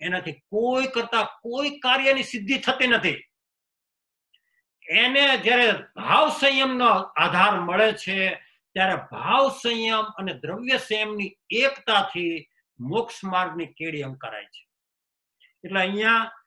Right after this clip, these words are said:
જે કહે છે મોહનીય કર્મમાંથી મુક્ત થવા માટે સંયમ ધારણ કરે છે. એટલે ભલે આપણે શરૂઆતમાં કૃપાળુદેવે પણ વાત કરી છે કે ભાઈ આપણે જ્યાં સુધી તીવ્ર,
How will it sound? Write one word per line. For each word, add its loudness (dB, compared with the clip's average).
જે -2
કહે -2
છે -2
મોહનીય 0
કર્મમાંથી -4
મુક્ત -6
થવા -2
માટે -2
સંયમ -6
ધારણ -2
કરે -6
છે. -6
એટલે -2
ભલે -4
આપણે -6
શરૂઆતમાં -8
કૃપાળુદેવે -12
પણ -14
વાત -12
કરી -16
છે -20
કે -12
ભાઈ -6
આપણે -10
જ્યાં -10
સુધી -14
તીવ્ર, -14